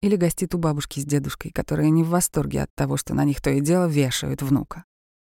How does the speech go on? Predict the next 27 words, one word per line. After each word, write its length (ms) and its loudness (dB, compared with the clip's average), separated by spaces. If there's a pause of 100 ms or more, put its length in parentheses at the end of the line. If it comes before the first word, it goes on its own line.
(440)
Перед 180 6
очередной 480 6
командировкой 640 6
Наталья 460 4
решила, 400 4
что 180 -2
пора 320 2
нанять 340 4
профессиональную 840 2
няню. 380 0 (400)
Сын 200 2
стал 260 -2
неуправляемым, 840 2
учителя 460 2
жалуются, 460 -2
что 180 0
на 120 6
уроках 320 -2
он 120 2
вертится, 480 2
не 160 0
слушает, 520 2
да 80 0
ещё 260 0
отвлекает 540 -2
других 360 0
детей. 480 -4